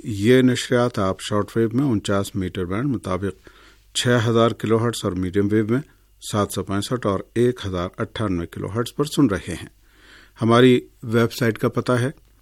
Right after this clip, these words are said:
اردو ڈاٹ سحر ٹی وی ڈاٹ آئی آر۔ اور سامعین، ہماری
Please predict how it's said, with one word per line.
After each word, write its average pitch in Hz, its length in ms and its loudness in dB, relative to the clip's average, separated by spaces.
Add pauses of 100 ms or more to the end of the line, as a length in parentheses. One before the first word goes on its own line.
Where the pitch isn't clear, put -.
(680)
اردو 120 440 2 (180)
ڈاٹ 98 460 -2 (420)
سحر 117 200 2
ٹی 123 220 0
وی 127 180 0 (540)
ڈاٹ 95 560 -6 (260)
آئی 90 280 -2 (120)
آر۔ 92 280 -8 (1600)
اور 123 80 -2
سامعین، 139 360 8
ہماری 131 560 6